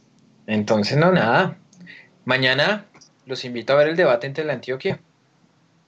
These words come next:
Don Andrés estará tomando apuntes si Petro hace la mirada lateral, si detrás de Fajardo está Claudia López hablándole ahí, haciendo acto de ventriloquía, que si Iván Duque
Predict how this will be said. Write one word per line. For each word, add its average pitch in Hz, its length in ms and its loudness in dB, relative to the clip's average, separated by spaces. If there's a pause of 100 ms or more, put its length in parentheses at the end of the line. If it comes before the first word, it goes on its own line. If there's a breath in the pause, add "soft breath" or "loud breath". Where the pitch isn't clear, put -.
(440 soft breath)
Don 120 160 0
Andrés 117 340 -2
estará 123 340 2
tomando 127 320 -4
apuntes 131 440 -4
si 120 320 -2
Petro 117 340 2
hace 123 160 -2
la 123 140 2
mirada 110 260 -4
lateral, 120 720 0 (320 loud breath)
si 104 480 -6
detrás 104 400 0
de 104 120 -4
Fajardo 113 360 -4
está 110 160 -4
Claudia 117 320 4
López 98 340 -2
hablándole 104 600 0
ahí, 101 180 0
haciendo 101 260 -2
acto 113 200 -2
de 110 60 0
ventriloquía, 110 920 2 (720 soft breath)
que 107 180 -4
si 98 1040 0
Iván 95 220 4
Duque 107 880 2